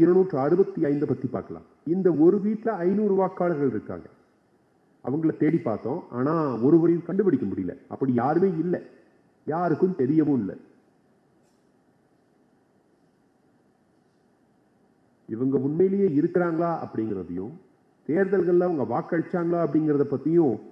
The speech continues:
யாரும் கண்டறிய முடியாது. இது இன்னொரு எக்ஸாம்பிள். ராய் தொகுதியில வீட்டு எண் ஆயிரத்தி தொள்ளாயிரத்து நாலு, இந்த சிறிய வீட்டுல நூத்தி எட்டு வாக்காளர்கள். இதை சரிபார்க்க ஒருவர் அனுப்புனோம்,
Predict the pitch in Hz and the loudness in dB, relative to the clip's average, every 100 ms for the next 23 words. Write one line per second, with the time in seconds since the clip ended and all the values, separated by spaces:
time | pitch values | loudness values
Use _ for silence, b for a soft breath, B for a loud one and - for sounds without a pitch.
0 | - 101 104 123 139 147 165 143 147 131 | -14 -8 -4 -2 -2 -4 -4 -4 0 0
1 | 95 92 90 - _ _ - 123 180 190 | -2 -8 -10 -14 _ _ -4 0 2 2
2 | 170 160 107 95 185 120 - - _ _ | 2 2 2 0 -2 -2 -8 -16 _ _
3 | _ _ _ _ _ - 165 185 175 156 | _ _ _ _ _ -4 0 0 0 0
4 | 151 156 139 90 - - 104 110 180 - | 0 0 -2 -4 -12 -20 -6 -2 -2 -2
5 | 160 170 170 117 139 156 160 - 131 120 | 0 0 0 -2 0 0 -2 -4 -2 -2
6 | 117 117 135 104 107 101 87 - _ 127 | -2 -4 -4 -2 -2 -2 -4 -12 _ -2
7 | 143 139 175 202 190 151 160 190 170 160 | 0 2 4 6 6 4 2 2 0 2
8 | 208 - 170 143 127 117 120 120 104 90 | 2 2 0 2 2 2 0 -2 -4 -6
9 | - - _ 110 117 120 131 147 147 131 | -12 -20 _ -8 -6 -2 -2 0 -2 -2
10 | 135 127 110 107 131 135 101 | 0 2 2 0 0 -2 -6